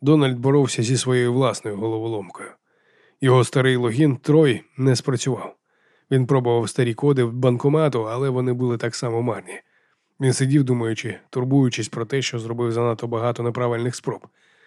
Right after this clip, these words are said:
Здавалося, що ще вчора цей обліковий запис працював, але з того часу багато чого сталося. Багато змін. І хтось втрутився в них.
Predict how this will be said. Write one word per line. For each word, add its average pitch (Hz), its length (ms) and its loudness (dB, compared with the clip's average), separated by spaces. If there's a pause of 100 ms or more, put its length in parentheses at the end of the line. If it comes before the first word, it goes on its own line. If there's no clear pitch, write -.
(320)
Здавалося, 135 640 2
що 127 360 2
ще - 240 0
вчора 139 400 2
цей 131 200 -2
обліковий 127 520 0
запис 127 300 0
працював, 131 560 -2 (460)
але 131 200 2
з 107 40 -4
того 127 200 2
часу 135 300 0
багато 123 380 0
чого 107 300 -8
сталося. - 560 -12 (480)
Багато 135 340 4
змін. 117 300 2 (600)
І 151 60 -2
хтось 156 380 2 (160)
втрутився 107 580 0
в 107 80 -8
них. - 280 -10